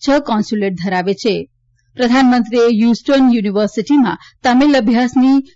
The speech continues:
તિરુવલ્લુવર ચેર ખોલવાની પણ જાહેરાત કરી હતી. આ કાર્યક્રમમાં પ્રધાનમંત્રીએ ભારતને વિકસિત રાષ્ટ્ર બનાવવાનો પુષ્પમંત્ર આપ્યો હતો. તેમણે કહ્યું કે આ પાંચ સ્તંભો મળીને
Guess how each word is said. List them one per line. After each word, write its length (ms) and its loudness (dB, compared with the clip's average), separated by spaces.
તિરુવલ્લુવર 800 2
ચેર 360 -2
ખોલવાની 480 -2
પણ 280 -8
જાહેરાત 520 -6
કરી 180 -6
હતી. 480 -8
આ 80 -6
કાર્યક્રમમાં 600 -6
પ્રધાનમંત્રીએ 920 0
ભારતને 500 0
વિકસિત 460 -2
રાષ્ટ્ર 420 -2
બનાવવાનો 600 -4
પુષ્પમંત્ર 640 -2
આપ્યો 340 -6
હતો. 380 -2
તેમણે 260 -2
કહ્યું 320 0
કે 120 -4
આ 200 -4
પાંચ 420 -4
સ્તંભો 460 -4
મળીને 520 0